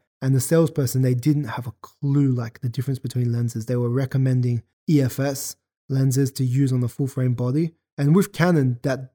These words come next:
technically doesn't work. You're gonna damage your sensor. So one of my friends who worked there had to, like, pull them aside and be like, "Hey, hey, hey, you know, you can't do that. That's not actually possible. You're telling the customer the wrong thing." And you hear a lot of cringeworthy stuff like that when you're in the stores. But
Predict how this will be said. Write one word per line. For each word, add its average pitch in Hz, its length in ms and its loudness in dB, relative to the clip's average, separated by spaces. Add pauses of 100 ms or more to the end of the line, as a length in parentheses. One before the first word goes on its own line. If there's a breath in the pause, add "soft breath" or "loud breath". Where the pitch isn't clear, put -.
technically 147 420 -2
doesn't 117 400 -4
work. 120 280 -2
You're 127 60 -6
gonna 123 180 -2
damage 123 340 -2
your 120 100 -4
sensor. 123 480 -8 (400)
So 131 360 0
one 143 220 0
of 135 80 2
my 127 120 0
friends 131 340 -2
who 135 100 -2
worked 135 300 -2
there 120 80 -4
had 113 160 -6
to, 120 80 -8
like, 113 240 -10
pull 156 140 -2
them 131 120 0
aside 120 240 -6
and 120 80 -4
be 117 80 -6
like, 110 100 -14
"Hey, 120 120 -6
hey, 113 160 -6
hey, 113 160 -10 (320)
you 147 80 2
know, 139 60 4
you 127 200 2
can't 127 320 -2
do 135 140 0
that. 123 180 -4
That's - 160 -8
not 123 120 -8
actually 123 200 -12
possible. 123 360 -8
You're 117 100 -4
telling 120 300 -4
the 120 60 -6
customer 123 380 -6
the 117 120 -6
wrong 117 180 -4
thing." 123 300 -4 (200)
And 147 100 2
you 151 80 4
hear 175 240 6
a 156 40 4
lot 143 160 2
of 127 80 -2
cringeworthy 131 560 0
stuff - 260 -8
like 120 200 -10
that 120 220 -8
when 127 220 0
you're 120 140 0
in 117 80 -2
the 117 80 -2
stores. 120 380 -6
But 131 260 -6